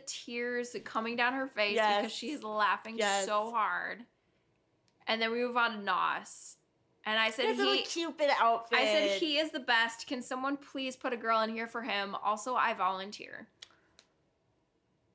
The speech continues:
Speaker 1: When he
Speaker 2: I
Speaker 1: was
Speaker 2: don't
Speaker 1: like,
Speaker 2: wanna spoil anything, but I think his luck is gonna change.
Speaker 1: I hope so. When
Speaker 2: Quick,
Speaker 1: they was, like,
Speaker 2: soon.
Speaker 1: running the arrow up their
Speaker 2: Ah!
Speaker 1: legs, I was like, "Oh."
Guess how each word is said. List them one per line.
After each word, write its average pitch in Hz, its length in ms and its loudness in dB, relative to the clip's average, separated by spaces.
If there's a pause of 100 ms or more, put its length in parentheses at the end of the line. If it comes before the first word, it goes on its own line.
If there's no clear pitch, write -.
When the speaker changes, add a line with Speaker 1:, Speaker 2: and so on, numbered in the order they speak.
Speaker 1:
When 262 200 2
he 262 160 -2
Speaker 2:
I 262 100 2
Speaker 1:
was 247 80 4
Speaker 2:
don't 262 80 4
Speaker 1:
like, 277 200 4
Speaker 2:
wanna - 100 -12
spoil 262 200 0 (100)
anything, 269 500 0
but 233 80 4
I 220 100 4
think 226 280 -6
his 220 180 -16
luck 208 320 0
is 220 120 -6
gonna 185 180 -8
change. 180 500 -8
Speaker 1:
I 226 240 4
hope 214 220 0
so. 170 200 -4
When 233 160 0
Speaker 2:
Quick, - 20 -2
Speaker 1:
they 247 140 2
was, 254 140 -2
like, 226 160 4
Speaker 2:
soon. 175 240 -4
Speaker 1:
running 214 420 0
the - 240 0
arrow 208 560 2
up 185 240 -2 (140)
their 208 120 6
Speaker 2:
Ah! 226 520 4
Speaker 1:
legs, 294 480 -2 (260)
I 240 120 2 (200)
was - 120 -16
like, 214 160 -2 (100)
"Oh." 196 220 -2